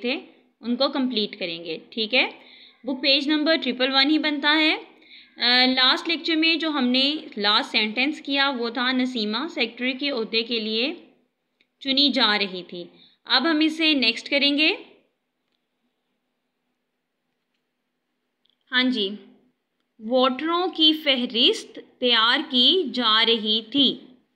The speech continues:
Voters list was being prepared। क्या है? Voters list was being prepared।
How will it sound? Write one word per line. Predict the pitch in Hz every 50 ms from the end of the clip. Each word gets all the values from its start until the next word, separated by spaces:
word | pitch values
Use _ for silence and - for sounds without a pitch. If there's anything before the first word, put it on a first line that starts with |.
| _ _ _ _ _ _ _ -
Voters | 220 220 240 247 262 254 262 254 - 330 330 349 370 381 359 302 285 - - 233 233 233 233
list | 254 277 285 262 - - - - - - - _ _ _ _ _ _ _ _ -
was | 220 220 247 247 254 269 285 320 339 269 240
being | 202 196 240 233 233 233 240 254 269 294 302 - - _ -
prepared। | 240 247 247 254 - 233 202 185 160 156 151 151 - - - _ _ _ _ _ _ _ _
क्या | 240 233 240
है? | 254 269 262 269 294 349 415 - - - - _ _ _ _ _ - 214
Voters | 226 233 233 240 240 247 - 302 302 311 330 370 381 339 294 277 233 233 226 220 220
list | 240 269 370 415 - - - - - _ _ _ _ _ _ _ -
was | 220 226 247 240 247 269 302 359 277 233 202 233
being | 240 240 240 254 277 311 370 349 370 - - -
prepared। | 214 247 247 294 392 - - - - _ _ 254 247 240 214 190 175 170 165 160 -